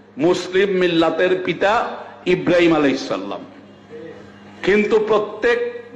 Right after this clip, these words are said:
জাতি, প্রত্যেক কওম, প্রত্যেক গোষ্ঠীর একজন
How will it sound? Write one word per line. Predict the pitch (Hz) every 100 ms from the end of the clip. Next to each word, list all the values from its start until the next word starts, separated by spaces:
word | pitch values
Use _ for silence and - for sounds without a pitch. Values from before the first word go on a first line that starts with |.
| -
জাতি, | 170 180 214 208 185
প্রত্যেক | 196 190 - 208 - -
কওম, | 202 202 165 139
প্রত্যেক | 190 185 - 214 208 -
গোষ্ঠীর | 370 - - 220 196 - - - - - - - - 165
একজন | 170 151 190